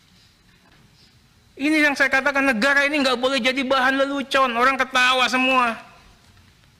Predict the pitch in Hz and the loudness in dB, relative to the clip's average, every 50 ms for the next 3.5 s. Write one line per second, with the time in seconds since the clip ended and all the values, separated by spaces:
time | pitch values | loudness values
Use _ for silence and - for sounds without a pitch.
0 | _ _ - - 254 262 285 277 277 269 285 294 285 277 262 254 254 254 233 247 | _ _ -16 -8 -6 -4 0 0 0 2 0 0 0 0 0 0 0 0 0 0
1 | 254 262 254 247 247 247 247 247 247 247 247 262 254 220 180 151 - - - - | 0 0 0 0 0 0 0 0 0 0 0 0 -2 -2 -4 -6 -10 -20 -18 -8
2 | - - 220 220 220 220 220 220 220 220 240 233 233 226 240 233 233 233 233 233 | -4 -2 0 0 2 2 2 2 0 0 0 -2 0 0 0 0 0 2 0 0
3 | 233 233 220 - 262 254 247 208 175 | 0 -2 -2 0 0 0 0 -2 -4